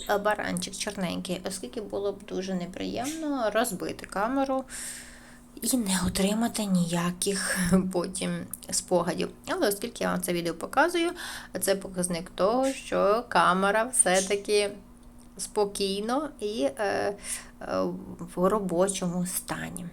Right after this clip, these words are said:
Зараз ми йдемо ще раз. Е, тут, до речі, м, є одне дуже таке низьке, е, низькі двері, що навіть я з моїм невеличким ростом, м, мала нагоду вдаритися в голову.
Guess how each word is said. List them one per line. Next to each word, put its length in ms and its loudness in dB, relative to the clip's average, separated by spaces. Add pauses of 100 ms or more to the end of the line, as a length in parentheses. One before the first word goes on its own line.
(160)
Зараз 180 -8
ми 80 -8
йдемо 280 -8
ще 320 -6
раз. 220 2 (420)
Е, 140 -2
тут, 180 -4
до 120 0
речі, 320 -2
м, 60 -6 (420)
є 200 4
одне 240 4
дуже 260 0
таке 340 -2
низьке, 540 2 (1400)
е, 480 -4
низькі 640 0
двері, 480 -2 (320)
що 220 -8
навіть 400 0
я 280 2
з 80 -4
моїм 360 0
невеличким 760 0
ростом, 540 0
м, 720 -8
мала 300 4
нагоду 500 6
вдаритися 600 2
в 60 2
голову. 400 0